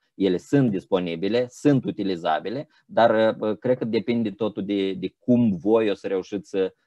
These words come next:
să, să scoateți din, uh, din acești oameni ceea ce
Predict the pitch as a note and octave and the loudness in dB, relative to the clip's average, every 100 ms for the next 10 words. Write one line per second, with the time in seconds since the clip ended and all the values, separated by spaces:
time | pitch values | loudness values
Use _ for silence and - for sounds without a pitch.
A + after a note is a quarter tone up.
0 | _ _ G2+ - G#2 - - G2+ G2+ G2 | _ _ -6 -4 -8 -8 2 2 4 -2
1 | F2+ F#2 F2+ F2 E2+ F2 F2+ - G2 - | -6 -8 -8 -8 -10 -8 -10 -6 -8 -6
2 | F#2 F#2+ F2+ F2+ E2+ F2+ F2 - F2 E2+ | -4 -2 -4 -14 -12 -10 -10 -12 -10 -8
3 | E2 E2 | -8 -10